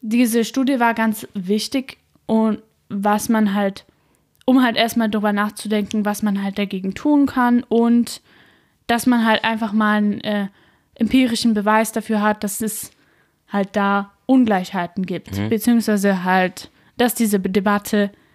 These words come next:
Speaker 1: ganz komisch geframed wird, obwohl
Speaker 2: Mhm.
Speaker 1: es gar nicht, ähm, wirklich die wissenschaftlichen Meinungen
Speaker 2: Widerspiegelt.
Speaker 1: widerspiegelt. Ja.
Speaker 2: Ja. Ich
Speaker 1: Oh.
Speaker 2: mein,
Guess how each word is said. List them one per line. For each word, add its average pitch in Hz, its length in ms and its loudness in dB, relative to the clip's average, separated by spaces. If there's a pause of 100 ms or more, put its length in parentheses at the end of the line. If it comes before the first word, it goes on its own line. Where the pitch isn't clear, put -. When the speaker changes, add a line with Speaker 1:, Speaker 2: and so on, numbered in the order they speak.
(480)
Speaker 1:
ganz 403 280 0
komisch 247 440 4
geframed 202 540 2
wird, 165 280 -2
obwohl 180 380 0
Speaker 2:
Mhm. 127 140 2
Speaker 1:
es - 160 -6
gar 185 180 2
nicht, 175 460 0
ähm, 160 320 -2 (920)
wirklich 196 600 -2 (540)
die 185 260 2
wissenschaftlichen 190 960 0 (400)
Meinungen 180 520 2 (1500)
Speaker 2:
Widerspiegelt. 196 200 2
Speaker 1:
widerspiegelt. 180 800 0 (300)
Ja. 185 260 2 (560)
Speaker 2:
Ja. 110 160 -12 (840)
Ich - 80 -10
Speaker 1:
Oh. - 40 0
Speaker 2:
mein, 120 220 2